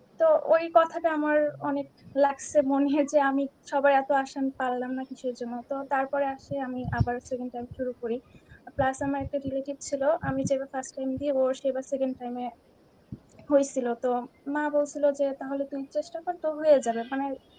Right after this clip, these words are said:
এই ইয়েতে। আর যেদিন ফার্স্ট টাইম রেজাল্ট হয়, আমি just বাবাকে ফোন দিছি, দিয়ে বলছি, "বাবা রেজাল্ট দিছে, আমার হয় নাই।" বাবা শুধু একটাই কথা বলছে যে, "তুমি আবার চেষ্টা করো, পড়ো, তোমার এবার হবে, তুমি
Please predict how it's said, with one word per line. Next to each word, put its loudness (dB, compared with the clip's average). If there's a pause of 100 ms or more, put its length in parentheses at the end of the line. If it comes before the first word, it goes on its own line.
(280)
এই -6
ইয়েতে। 2
আর 2
যেদিন 0
ফার্স্ট -2
টাইম 2
রেজাল্ট 2
হয়, 4 (360)
আমি 0
just 2
বাবাকে 4
ফোন -4
দিছি, -8
দিয়ে 2
বলছি, -2
"বাবা -2
রেজাল্ট 0 (120)
দিছে, -8
আমার 0
হয় -4
নাই।" -8 (260)
বাবা 2
শুধু -4
একটাই -2
কথা -6
বলছে 2
যে, 0 (100)
"তুমি -2
আবার -2
চেষ্টা -6
করো, 0 (440)
পড়ো, 6 (320)
তোমার 0
এবার 2
হবে, 4 (100)
তুমি 0